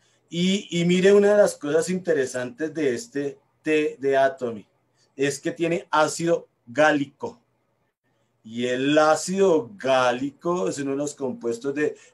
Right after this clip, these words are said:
polifenoles, componente de las catequinas, un ingrediente clave para la reducción de grasa corporal. O sea, el nivel de catequinas, que es lo que estimula el metabolismo, lo que estimula el hígado,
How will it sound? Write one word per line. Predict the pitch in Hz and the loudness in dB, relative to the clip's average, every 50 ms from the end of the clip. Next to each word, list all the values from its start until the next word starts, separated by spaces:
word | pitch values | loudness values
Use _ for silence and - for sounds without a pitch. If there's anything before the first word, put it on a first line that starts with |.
| _ _ | _ _
polifenoles, | 139 139 131 131 127 - 123 123 120 120 127 131 131 135 151 156 156 - _ _ _ _ | -2 -2 -2 -2 -4 -4 -6 -4 -4 -4 -2 -2 -2 -2 -2 -2 -4 -6 _ _ _ _
componente | - 147 139 139 - 135 131 127 120 117 117 139 | -6 -6 -6 -4 -4 -4 -2 -2 -4 -6 -6 -4
de | 147 151 | -2 2
las | 156 151 147 - | 2 0 0 0
catequinas, | - 131 120 - 110 101 - - 147 151 143 151 170 170 - - - _ _ _ _ _ _ _ | -6 -6 -6 -6 -10 -16 -8 -2 0 0 2 2 0 -2 -4 -12 -16 _ _ _ _ _ _ _
un | - 135 143 | -6 -4 -2
ingrediente | 143 151 151 156 151 139 135 131 123 120 147 151 147 | -2 -2 0 0 0 0 0 -2 -4 -6 -8 -8 -2
clave | - 143 139 143 139 | 0 0 0 0 -2
para | - 139 139 135 | -2 -2 -2 -2
la | 131 | 0
reducción | 123 120 113 113 101 - - 123 120 120 | 0 -2 -4 -4 -8 -10 -10 -8 -8 -6
de | 127 131 | -6 -6
grasa | 120 131 127 127 123 123 - 135 127 127 - | -4 0 0 2 0 0 -2 -6 -6 -6 -6
corporal. | _ 123 117 107 - _ 101 98 95 90 87 90 | _ -6 -6 -6 -8 _ -10 -10 -10 -10 -10 -12
O | 90 | -16
sea, | - - 107 113 - - _ _ _ _ _ _ _ _ _ _ - | -12 -8 -8 -8 -8 -10 _ _ _ _ _ _ _ _ _ _ -8
el | 131 127 123 | -8 -6 -6
nivel | 123 123 127 127 123 123 127 | -6 -6 -6 -6 -6 -6 -2
de | 147 151 156 - | -4 -4 -2 0
catequinas, | - 156 147 - - 123 117 - _ 135 135 143 143 143 143 147 156 156 - - | 0 0 0 0 -6 -8 -8 -8 _ -8 -6 -4 -2 -2 0 0 -2 -2 -4 -10
que | _ - 147 135 127 | _ -4 -2 -2 -2
es | 120 113 117 | -2 -4 -6
lo | 135 147 143 - | -6 -8 -6 -4
que | 156 156 | -4 -6
estimula | 147 - - - 135 131 127 131 135 135 139 139 135 143 147 151 | -6 -6 -6 -6 -4 -4 -4 -4 -4 -4 -2 -2 0 0 0 0
el | 151 151 | 0 -2
metabolismo, | 151 147 139 - - 120 117 110 110 110 107 104 117 123 127 127 131 147 156 | -2 -4 -6 -4 -4 -4 -4 -2 -4 -8 -8 -6 -4 -4 -4 -4 -4 -4 -4
lo | 156 156 147 | -4 -4 -4
que | - 135 | -6 -8
estimula | 123 - _ 120 107 104 107 107 117 123 131 127 - - _ _ _ | -8 -8 _ -12 -10 -8 -8 -6 -4 -4 -4 -4 -6 -12 _ _ _
el | - 120 120 123 | -6 -6 -4 -4
hígado, | 127 127 120 120 143 143 151 151 - - | -4 -6 -2 2 4 4 4 2 0 -6